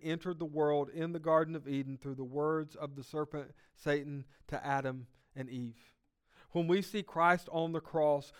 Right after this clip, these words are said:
we see the one who came to crush the head of the serpent by becoming sin for us. Therefore he cries, "My God, my God, why have you forsaken me?" And the third way we see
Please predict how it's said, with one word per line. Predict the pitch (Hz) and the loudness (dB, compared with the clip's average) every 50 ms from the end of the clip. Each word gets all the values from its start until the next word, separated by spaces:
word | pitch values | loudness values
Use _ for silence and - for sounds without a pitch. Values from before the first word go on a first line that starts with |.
| - - _ | -20 -14 _
we | 151 151 | -2 -2
see | 147 - - 170 170 190 | -2 0 2 2 2 2
the | 185 185 | 2 0
one | 180 170 170 165 160 160 | -2 -2 0 -2 0 0
who | 151 151 147 | 0 -2 -4
came | - - 156 160 160 170 175 | -6 -6 -6 -4 -4 -4 -4
to | 160 160 | -6 -10
crush | - - 165 156 151 143 | -4 0 0 0 0 -2
the | - - 135 | -6 -10 -10
head | 123 - 151 156 156 156 151 | -6 -4 -2 0 0 -2 -2
of | - 151 151 143 | -6 -10 -8 -8
the | 143 131 | -10 -10
serpent | - - 143 135 123 - 135 123 120 - - _ _ _ | -6 -6 -6 -6 -6 -8 -12 -12 -12 -18 -20 _ _ _
by | 147 139 147 147 | 2 2 4 2
becoming | 156 151 - 151 151 147 143 139 139 135 123 - _ _ | 2 -4 -2 -2 -2 -2 -2 -4 -6 -6 -10 -14 _ _
sin | _ - - - 156 156 151 143 143 135 131 123 - _ _ _ _ | _ -20 -8 -4 -2 0 0 0 0 -2 -6 -12 -14 _ _ _ _
for | - 151 143 139 135 131 123 117 107 _ _ _ _ _ _ | -8 -6 -4 -2 -2 -2 -2 -4 -6 _ _ _ _ _ _
us. | - 135 127 117 113 113 - - - _ _ _ - | -4 -2 -2 -2 -2 -6 -14 -20 -20 _ _ _ -2
Therefore | - 151 160 160 156 - 170 156 139 | 2 4 4 4 4 2 0 0 0
he | 131 151 151 | 0 -2 -4
cries, | - - 147 139 139 131 127 123 120 120 - - - - | -4 -4 -4 -2 0 0 -2 -2 -6 -8 -12 -20 -20 -6
"My | - 139 131 131 | -2 0 0 0
God, | 123 127 143 147 151 151 151 151 143 135 - - - | 0 0 0 0 2 0 0 -2 -4 -6 -12 -20 -12
my | - 147 143 143 139 | -6 -4 -2 -2 -2
God, | 127 135 123 123 117 117 120 117 - _ - _ | -2 -2 -2 -2 -2 -4 -6 -10 -12 _ -18 _
why | - 139 139 135 131 | 0 2 2 2 2
have | 127 131 127 123 | 0 -2 -4 -4
you | 123 123 123 127 123 123 117 - _ _ _ | -6 -6 -4 -4 -4 -6 -8 -12 _ _ _
forsaken | - 127 - - 131 123 117 - 120 113 113 107 - _ _ _ _ _ _ | -14 -14 -8 -4 -4 -4 -2 -4 -10 -10 -10 -12 -18 _ _ _ _ _ _
me?" | 123 123 117 110 110 104 _ _ _ _ _ _ _ _ _ _ _ _ _ _ - - | -10 -10 -8 -10 -12 -16 _ _ _ _ _ _ _ _ _ _ _ _ _ _ -20 -8
And | - 156 | -4 -4
the | 156 | -4
third | - - 170 160 165 151 | 2 4 6 6 6 6
way | 156 156 143 | 4 4 4
we | 143 147 143 | 4 0 -2
see | 143 - 160 151 151 151 143 | -2 -2 2 2 2 2 0